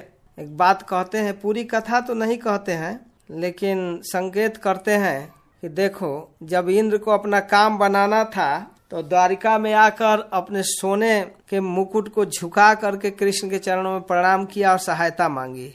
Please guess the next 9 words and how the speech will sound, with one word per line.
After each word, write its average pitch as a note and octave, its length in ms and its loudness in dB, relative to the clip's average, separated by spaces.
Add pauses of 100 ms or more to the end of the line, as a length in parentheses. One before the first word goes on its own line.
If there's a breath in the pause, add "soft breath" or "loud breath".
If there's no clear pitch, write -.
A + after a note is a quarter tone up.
(120)
सहायता F#3 560 2
की G#3+ 160 -2
भिक्षा G3 480 2
मांगी। C#3+ 540 -2 (180)
परंतु G3+ 340 -2
जब F#3+ 280 -2
काम A3+ 400 4
बन A3+ 260 6
गया G3+ 440 4